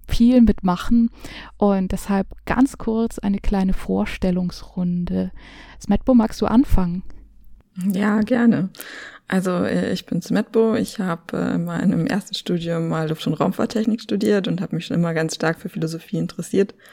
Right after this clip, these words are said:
Speaker 2: und hab mich dann entschlossen, ähm, jetzt nochmal ein Philosophiestudium draufzusetzen,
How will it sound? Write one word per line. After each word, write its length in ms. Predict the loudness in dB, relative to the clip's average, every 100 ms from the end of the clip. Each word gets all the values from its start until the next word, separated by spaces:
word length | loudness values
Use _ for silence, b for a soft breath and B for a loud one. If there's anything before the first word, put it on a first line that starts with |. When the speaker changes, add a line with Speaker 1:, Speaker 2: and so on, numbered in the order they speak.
| b b b b
Speaker 2:
und 100 | -6
hab 80 | -4
mich 140 | -2
dann 200 | -2 0
entschlossen, 760 | -2 -2 0 0 4 6 6 4 B B B B B
ähm, 400 | -2 -2 0 -2 0
jetzt 200 | -2 0
nochmal 260 | -2 0
ein 80 | -2
Philosophiestudium 1000 | -2 -4 -4 -4 -6 -4 -4 -2 -4 -6
draufzusetzen, 880 | -6 -6 -6 -6 -2 -2 -2 -4